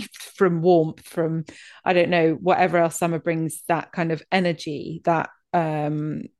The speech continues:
the daylight hours, all of that stuff, you know, provides us with, with levels of comfort. Obviously, the summer we've had in the U K was, has been, like, highly uncomfortable because of the heat and the humidity. Um,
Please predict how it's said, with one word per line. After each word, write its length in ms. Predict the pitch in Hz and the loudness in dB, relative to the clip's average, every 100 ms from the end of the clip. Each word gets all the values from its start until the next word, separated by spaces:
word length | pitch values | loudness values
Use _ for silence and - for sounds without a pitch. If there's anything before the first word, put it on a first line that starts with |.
| _ _ _ _ _ | _ _ _ _ _
the 80 | 185 | 0
daylight 420 | 202 202 190 - | 4 4 4 0
hours, 440 | 175 175 147 147 - | -2 0 0 -4 -2
all 180 | 202 214 | 2 2
of 120 | 185 | 2
that 180 | 156 - | -2 -6
stuff, 420 | - 170 156 - - | -8 -6 -8 -10 -14
you 140 | - 190 | -2 0
know, 80 | 165 | 0
provides 480 | - 180 185 175 | -2 2 2 2
us 160 | 160 - | -4 -2
with, 280 | 170 160 - _ - - | 0 0 -4 _ -20 -4
with 180 | - 170 | 0 4
levels 320 | 180 175 165 | 4 4 2
of 120 | 165 - | -2 -2
comfort. 340 | 185 147 165 | -4 -2 0
Obviously, 580 | - 202 185 - 160 - | 2 2 0 -2 -4 -4
the 60 | 175 | -4
summer 240 | - 185 | 0 0
we've 180 | 160 160 | 2 0
had 120 | 165 | 0
in 100 | 156 | -2
the 100 | 156 | -2
U 80 | 151 | -4
K 240 | - 180 143 | -2 -2 -2
was, 160 | 151 | -4
has 160 | 147 160 | -8 -6
been, 140 | 156 | -2
like, 200 | 151 - | -2 -4
highly 300 | - 180 151 | -2 0 0
uncomfortable 640 | 190 233 - - - - - | 2 2 2 -6 -10 -12 -8
because 280 | 156 165 156 | -6 -4 -6
of 120 | - | -4
the 120 | 147 | -6
heat 520 | - 208 151 - - - - - - | 0 0 0 -6 -20 -20 -20 -20 -2
and 140 | 175 | 0
the 20 | 147 | 0
humidity. 880 | - 170 208 220 - 170 - - - - - - - | -2 2 2 0 -4 -6 -6 -10 -14 -20 -20 -10 0
Um, 580 | 175 170 170 170 165 | 4 4 4 2 0